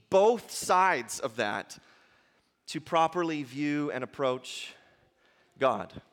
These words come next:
So, Psalm twenty-nine, starting in verse one,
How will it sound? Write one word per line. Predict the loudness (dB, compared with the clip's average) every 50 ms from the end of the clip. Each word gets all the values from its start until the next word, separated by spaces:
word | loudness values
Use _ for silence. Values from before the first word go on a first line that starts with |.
| _ _ _ _ _ _ _ _ _ _ _ _ _ _ _ _ _ -20 -16 -10
So, | -2 2 2 2 2 0 -4 -16 -20 _ -10
Psalm | -2 -2 -2 -2 -2
twenty-nine, | -4 -6 -4 -2 0 0 0 0 -2 -6 -12 -16 _ -20 -14
starting | -6 -4 -4 -4 -2 -4
in | -6 -4
verse | -4 -6 -6 -6 -8
one, | -6 -4 -4 -4 -4 -8 -14